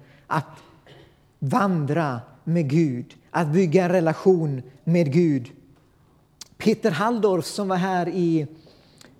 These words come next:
höstas, ni vet mannen med skägget, ehm, han har sagt ungefär så här att fem minuters regelbunden askes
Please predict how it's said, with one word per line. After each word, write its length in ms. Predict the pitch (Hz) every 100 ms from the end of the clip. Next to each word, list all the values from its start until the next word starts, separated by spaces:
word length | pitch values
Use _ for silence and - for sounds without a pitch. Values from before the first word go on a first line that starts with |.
| _
höstas, 760 | 220 220 - 208 175 - -
ni 100 | 185
vet 160 | 175 175
mannen 340 | 180 185 180
med 100 | 175
skägget, 540 | - 196 151 123 - - _ - - _ _ - - - - -
ehm, 460 | - 151 151 147 139 - - - _ _ _ _ - _ _ -
han 180 | 202
har 80 | 226
sagt 320 | - 226 -
ungefär 420 | 220 208 - 214 185
så 140 | 208
här 260 | 202 190 180
att 240 | 180 - - - - _ _ _ _
fem 540 | - - 247 247 240
minuters 580 | 247 254 214 - 220 -
regelbunden 880 | 208 247 214 208 170 196 190 196 208
askes 840 | 196 - - 196 247 202 - -